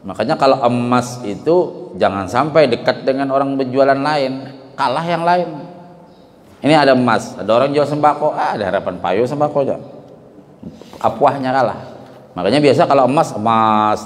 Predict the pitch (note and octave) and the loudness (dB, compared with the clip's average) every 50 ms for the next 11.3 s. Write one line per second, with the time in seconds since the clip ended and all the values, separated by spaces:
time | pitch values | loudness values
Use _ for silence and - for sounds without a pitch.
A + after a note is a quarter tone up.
0 | G2+ G2+ G2+ F#2 F2 F2 F#2 F2+ F#2+ G#2 B2 C#3 C3+ - D3+ C#3+ C3 C#3 C3+ C3 | -4 -2 -2 -2 -2 -2 -4 -4 -4 -2 -4 -4 -2 -2 -2 0 2 2 2 4
1 | C3 C3 C3 B2+ C3 C3 C3 B2+ B2+ B2 A2+ G2+ F2+ F2 E2 D#2 - - - - | 4 2 2 0 0 0 2 2 2 2 0 -2 -4 -8 -10 -12 -16 -18 -20 -20
2 | - - - - - - - _ _ _ _ _ - - - - - A3 G3+ G3+ | -20 -20 -20 -20 -20 -20 -20 _ _ _ _ _ -4 -2 0 2 4 4 4 4
3 | F3+ F3+ G3 G3 F#3 F3+ F3+ D#3+ - - F3 E3+ E3+ F3 E3+ E3 E3 D#3 C3 - | 2 2 4 4 4 4 4 2 2 4 4 4 4 4 4 4 4 2 0 0
4 | - - - - - - - - - - D3+ D#3 F3 E3+ - - - - C3+ A#2+ | -2 -6 -16 -18 -18 -20 -14 -6 -2 0 2 4 4 4 2 2 0 0 0 0
5 | A#2 A#2+ A2+ G#2 F#2+ - - - - - - - - - - - C3+ C3+ C#3 C3+ | 2 0 0 0 -2 -4 -8 -14 -16 -18 -20 -20 -20 -8 -4 -2 -2 0 -2 -2
6 | B2+ D3 D3 D3 C3+ C3 D3+ D#3 E3 D#3+ D#3 D3+ C#3+ C#3 C3+ C3+ C3 B2+ A#2+ - | -2 -2 -2 -2 -2 -2 -2 2 2 4 4 4 2 2 2 4 4 4 4 2
7 | A#2+ A#2 A2+ A2 G#2 F#2+ F#2 F2+ F2+ - - - - - - A#2 B2+ C3 C3+ B2 | 4 4 4 4 2 0 -4 -8 -14 -16 -20 -20 -16 -6 -2 -2 0 0 -2 -2
8 | B2+ D#3 D#3+ C#3+ D3+ D3 C#3+ C3 A2 G#2 - - - - - - - - - G#3+ | -4 -4 -4 -4 -2 2 2 2 2 0 -4 -10 -12 -18 -20 -14 -8 -6 -4 -4
9 | D3 - - G3 G3+ E3 C#3+ - - - D#3 E3+ G3+ E3 E3 D#3+ - G3+ F3 E3+ | -4 -2 0 0 0 0 -4 -6 -8 -8 -6 -4 -2 0 -2 0 2 0 0 0
10 | F3 F3+ F3+ F3+ F3 D#3 B2+ G#2+ - - - - - - - - B2+ A#2+ A#2 B2 | 0 -2 -2 -2 -2 -2 -4 -6 -8 -10 -18 -20 -20 -6 -2 0 0 0 2 2
11 | D3+ G#3+ B3 - - - | 2 2 2 -2 -8 -16